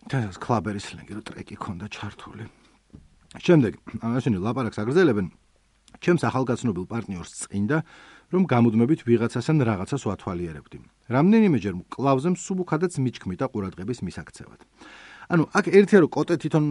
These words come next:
უზრდელურად იქცევა, ანუ გოგოსთან ერთად ზის და ვიღაცებს სხვას უყურებს აქეთ-იქით, თან და ვის უყურებს არ ვიცის, იმიტომ რომ არ უწერია აქა. რაც აქამდე დაწერა, რომ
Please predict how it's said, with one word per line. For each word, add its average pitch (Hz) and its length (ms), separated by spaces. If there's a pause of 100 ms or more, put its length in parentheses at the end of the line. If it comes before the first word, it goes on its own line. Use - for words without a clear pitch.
(140)
უზრდელურად 156 640
იქცევა, 180 360
ანუ 117 120
გოგოსთან 123 320
ერთად 120 160
ზის 117 240
და 175 100
ვიღაცებს 123 640
სხვას 131 300
უყურებს 117 420
აქეთ-იქით, 131 480
თან 131 140
და 98 100
ვის 104 160
უყურებს 151 320
არ 185 160
ვიცის, 147 160
იმიტომ 117 220
რომ 95 100
არ 101 80
უწერია 85 400
აქა. 76 260 (520)
რაც 107 260
აქამდე 107 260
დაწერა, 104 280
რომ 156 120